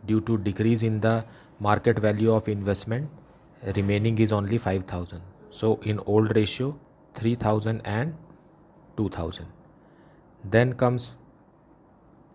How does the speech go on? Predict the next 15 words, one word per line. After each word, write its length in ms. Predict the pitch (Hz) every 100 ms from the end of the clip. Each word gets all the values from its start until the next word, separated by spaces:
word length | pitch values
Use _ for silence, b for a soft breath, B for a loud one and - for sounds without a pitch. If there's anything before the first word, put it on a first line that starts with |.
| _ - -
employees 480 | 113 107 110 113 120
provident 480 | - 117 110 117 117
fund. 260 | 120 127 -
It 180 | 110 101
will 100 | 107
never 340 | 101 104 107
be 160 | 123 123
distributed 800 | 113 110 - 110 110 110 113 113
to 200 | 120 147 B B B -
partners. 540 | 87 - - - - - b b -
Then 300 | - 107 110 113 107 107
revaluation 640 | 107 107 110 110 - 120
account, 340 | 117 117 143 147 - - - - _ - 104
by 480 | 104 101 107 120 117 - - - - - - - - - - _ - - - - - - - - - - - - - - 101 98
revaluation 840 | 104 104 101 107 101 98 - 127